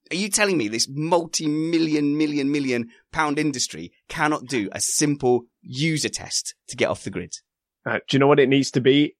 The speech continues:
Speaker 2: Like, V R headset and the
Speaker 1: No.
Speaker 2: lights come up in your V R screen. <laughs>
Speaker 1: It needs one guy with a cardboard cutout that's the height of a rear wing and another person that's got a chair that puts him at the height of a Formula One driver in a car.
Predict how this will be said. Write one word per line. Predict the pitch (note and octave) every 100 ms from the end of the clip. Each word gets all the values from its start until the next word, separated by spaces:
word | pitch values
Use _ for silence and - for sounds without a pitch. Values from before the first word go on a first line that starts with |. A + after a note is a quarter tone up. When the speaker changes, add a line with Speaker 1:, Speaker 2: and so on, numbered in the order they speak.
| _
Speaker 2:
Like, | B2+ A#2 -
V | C#3+ B2 D3+ D3
R | C#3+ C3
headset | C#3 C3+ - D#3 D3+
and | D#3 B2
the |
Speaker 1:
No. | E4
Speaker 2:
lights | F#4 C3+ - -
come | D3
up | C#3+ C#3+
in | C#3+
your | B2+
V | C3+ C#3
R | C#3+
screen. | C#3 - - B2+
<laughs> | -
Speaker 1:
It | G#3
needs | G#3 G3+
one | E3+ F3+ A3 B3
guy | G3+ F#3 G#2 B2 D3+
with | C#3+ D3
a | D3+
cardboard | - E3+ E3+ - B2 A#2+ B2+ -
cutout | - - F#2 G#2+ -
that's | A2+ A2+ - - B2+
the | B2+
height | A#2+ C#3+ C#3+
of | B2+
a | B2+
rear | B2+ A#2
wing | A2+ A#2 F2+ A2+ C3
and | C3+
another | C3+ D#3+ D#3
person | D3 G2+ F#2 - F#2+ A2 - _
that's | A#2 -
got | C3+
a | A2
chair | - C3 A#2+ A2+
that | A2+ -
puts | C3 -
him | B2+
at | F2
the | F#2
height | A#2 G#2+ G#2+
of | G#2+
a |
Formula | G#2 A#2+ A2 A2
One | G#2+ G#2+
driver | G#2 G2 F#2+ F#2+
in | F2+
a |
car. | - D#2